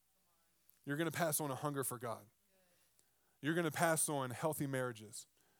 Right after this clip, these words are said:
You're gonna pass on, uh, uh, uh, an atmosphere in your home that raises up and loves children. You're gonna do it. But it's not gonna be by your strength. It's not gonna be by your power. It's gonna be because you decided to stop hiding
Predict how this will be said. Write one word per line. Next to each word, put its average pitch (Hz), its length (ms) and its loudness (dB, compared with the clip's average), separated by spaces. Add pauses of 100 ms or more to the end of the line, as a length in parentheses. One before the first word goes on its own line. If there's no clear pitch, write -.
(240)
You're 165 160 0
gonna 170 180 2
pass 160 420 2
on, 143 300 0 (240)
uh, - 40 0
uh, 135 280 0
uh, 143 220 -2
an 156 100 -4
atmosphere 160 540 4
in 151 60 -2
your 143 140 -2
home 147 360 2
that 139 120 -2
raises 147 420 2
up 139 160 2
and 131 80 -4
loves 135 460 2
children. 127 400 -6 (1700)
You're 147 100 -2
gonna 202 180 4
do 202 220 2
it. 165 100 2 (880)
But 165 120 6
it's 165 120 6
not 190 160 6
gonna 180 160 2
be 190 160 2
by 175 140 6
your 160 160 4
strength. 165 320 -2
It's 151 120 0
not 170 160 2
gonna 165 160 -4
be 165 140 0
by 151 160 -2
your 143 160 -2
power. 139 320 0
It's 135 80 -4
gonna 156 160 -4
be 147 100 -4
because 143 380 -4
you 143 80 -10
decided 135 400 -2
to 123 60 -8
stop 143 320 2
hiding 143 480 0